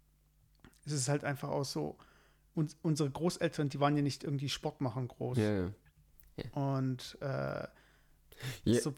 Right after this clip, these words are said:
Speaker 1: sobald es, sobald es wirklich ein Teil von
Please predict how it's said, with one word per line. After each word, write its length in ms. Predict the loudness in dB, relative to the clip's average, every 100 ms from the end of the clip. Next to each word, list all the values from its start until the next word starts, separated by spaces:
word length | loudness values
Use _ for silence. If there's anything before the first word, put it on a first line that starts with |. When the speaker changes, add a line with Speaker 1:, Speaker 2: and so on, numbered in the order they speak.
| -8 -10
Speaker 1:
sobald 420 | -4 4 4 4
es, 120 | 0
sobald 300 | 6 8 8
es 160 | 4 -2
wirklich 300 | -2 -2 0
ein 160 | -2
Teil 500 | 0 0 2 2 0
von 580 | -4 -4 -2 0 0 -4